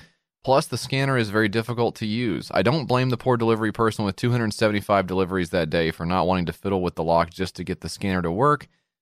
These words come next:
The lock can even refuse to lock if not done exactly right. This device is too finicky.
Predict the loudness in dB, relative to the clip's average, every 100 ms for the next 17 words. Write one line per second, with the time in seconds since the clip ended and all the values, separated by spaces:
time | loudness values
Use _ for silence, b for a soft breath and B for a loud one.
0 | _ _ _ 2 4 2 0 -2 0 -2
1 | -2 -2 -2 -2 0 2 4 2 -2 0
2 | 0 2 0 0 0 0 0 0 2 2
3 | 0 -8 -6 0 0 -2 -6 -4 -2 0
4 | 0 -2 -10